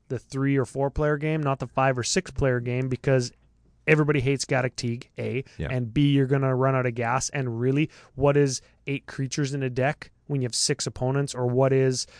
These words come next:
Speaker 1: um, you know, a, a six six Voltron when he's your only guy, right?
Speaker 2: Yeah. Y-, this is like a, w-,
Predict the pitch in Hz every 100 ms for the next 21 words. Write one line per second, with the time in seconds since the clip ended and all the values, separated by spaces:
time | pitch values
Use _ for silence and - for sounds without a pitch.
0 | - - 123 113 110 107 - _ _ _
1 | _ 131 123 127 127 - - 127 - -
2 | _ _ 139 - 185 175 - 165 160 139
3 | 135 151 165 165 151 139 139 131 - 143
4 | 143 127 123 131 165 180 _ _ _ _
5 | _ _ _ - 131 147 156 87 92 80
6 | 80 - - 117 123 165 175 147 127 120
7 | 104 113 107